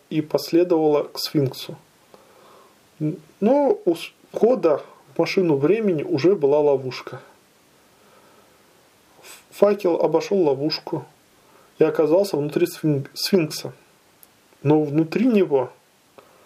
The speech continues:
Раматута не оказалось. Внутри сфинкса стояли приборы.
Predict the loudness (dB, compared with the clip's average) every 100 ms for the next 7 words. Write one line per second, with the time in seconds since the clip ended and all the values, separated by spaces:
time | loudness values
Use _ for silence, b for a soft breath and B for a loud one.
0 | b b b b b b 0 2 2 -2
1 | -2 -2 0 0 0 0 0 0 -2 -12
2 | -20 _ _ _ _ _ _ _ _ -20
3 | _ _ _ -20 _ _ _ _ _ -12
4 | -12 B B B B B B _ _ 2
5 | 4 0 0 -4 -4 -4 -10 -2 0 2
6 | 0 -2 -2 -4 0 0 2 -2